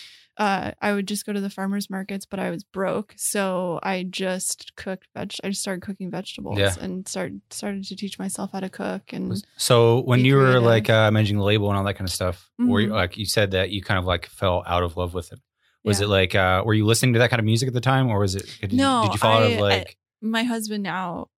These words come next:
Speaker 1: uh, who is in a band,
Speaker 2: Yeah.
Speaker 1: he to this day thinks I stalked him forever because, like, I was involved in hardcore
Speaker 2: Yeah.
Speaker 1: music. I didn't know who they were, who
Speaker 2: Yeah.
Speaker 1: his band was until
Speaker 2: Mm-hmm.
Speaker 1: I eventually ended up.
Speaker 2: Yeah.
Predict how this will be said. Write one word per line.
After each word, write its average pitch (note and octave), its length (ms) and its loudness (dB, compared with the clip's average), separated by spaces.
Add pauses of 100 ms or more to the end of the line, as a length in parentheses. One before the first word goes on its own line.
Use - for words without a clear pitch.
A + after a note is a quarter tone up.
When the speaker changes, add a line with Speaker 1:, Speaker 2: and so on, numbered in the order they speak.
Speaker 1:
uh, F3+ 460 -6 (180)
who G3 180 -8
is F#3+ 220 -8
in F#3+ 80 -8
a F#3+ 80 -8
band, F3+ 400 -8
Speaker 2:
Yeah. G3 120 -2
Speaker 1:
he G3+ 260 -8
to F#3+ 180 -14
this G3 160 -10
day F3+ 180 -8
thinks - 280 -14
I G3+ 80 -12
stalked - 420 -10
him F#3+ 160 -12
forever F#3 400 -10
because, F#3+ 540 -10
like, D#3+ 280 -10
I G3 100 -6
was F#3+ 200 -8
involved F#3+ 500 -8
in C4 120 -6
hardcore B3 340 -2
Speaker 2:
Yeah. A2+ 120 6
Speaker 1:
music. D#4 340 -4 (340)
I G#3 100 -2
didn't A3+ 300 0
know G3 380 -2 (100)
who G#3 160 -2
they F#3+ 160 -4
were, G#3+ 420 -4
who G3+ 120 -2
Speaker 2:
Yeah. G3+ 140 4
Speaker 1:
his G3 80 -2
band F#3 200 -6
was F#3 220 -8
until F#3+ 280 -4 (300)
Speaker 2:
Mm-hmm. - 20 -8
Speaker 1:
I - 200 -6 (420)
eventually G3 520 -8
ended - 260 -10
up. A2 120 -4
Speaker 2:
Yeah. G2+ 220 4